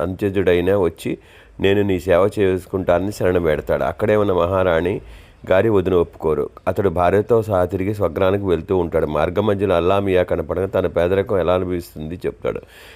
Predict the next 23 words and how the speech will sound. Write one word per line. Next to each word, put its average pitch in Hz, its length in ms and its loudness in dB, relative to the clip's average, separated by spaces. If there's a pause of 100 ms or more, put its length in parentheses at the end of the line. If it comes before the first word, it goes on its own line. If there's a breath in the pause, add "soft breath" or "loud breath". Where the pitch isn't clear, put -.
(140 loud breath)
మహారాణి 107 520 2
సేవ 104 160 0
చేసుకుని 92 460 0
అంగీకరించడం 87 680 -2
చెప్తాడు. 78 580 -2 (120)
అల్లా, 90 340 2
"అల్లా 92 220 2
మియా, 95 240 2
మళ్ళీ 95 340 0
ఇంకొకసారి 98 600 -2
వెళ్ళి 92 260 0
కలువు, 80 260 0
ఈసారి 92 420 0
నీకు 95 140 -6
తప్పక - 340 -4
ఆశ్రయం 87 320 -2
ఇస్తారని" 82 380 -2
చెప్తాడు. 73 200 -8
మరలా 85 280 0
వెళ్ళి 95 260 0
కలవగా 78 340 0
ఈసారి 92 320 0
మహారాణి 92 540 0